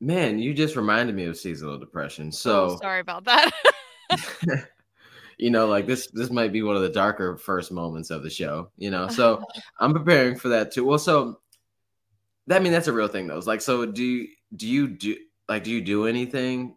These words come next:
Speaker 1: that, like, helps with seasonal depression? Like, 'cause you feel like, you seem like you have
Speaker 2: Mm-hmm.
Speaker 1: some awareness around it. Like
Speaker 2: Yeah,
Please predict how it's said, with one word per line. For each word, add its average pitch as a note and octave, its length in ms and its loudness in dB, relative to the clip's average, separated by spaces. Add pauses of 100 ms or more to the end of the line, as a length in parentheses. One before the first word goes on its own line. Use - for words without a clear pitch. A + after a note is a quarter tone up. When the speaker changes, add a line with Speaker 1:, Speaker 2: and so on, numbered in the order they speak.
Speaker 1:
that, G2+ 220 -2
like, F#2 240 -4
helps G2 380 -8
with A#2 160 -6
seasonal B2 420 -6
depression? C3 460 -4
Like, G2+ 140 -4
'cause A#2+ 100 -4
you G#2+ 160 -2
feel G#2+ 140 -4
like, G2+ 240 -4 (160)
you G#2+ 80 -8
seem B2 140 -2
like G#2+ 120 -4
you G#2+ 80 0
have G2+ 80 0
Speaker 2:
Mm-hmm. G2+ 140 -6
Speaker 1:
some F2 100 -4
awareness F#2 400 -2
around E2+ 400 -2
it. D2+ 160 -8 (400)
Like D#2+ 340 -8
Speaker 2:
Yeah, G#3+ 460 2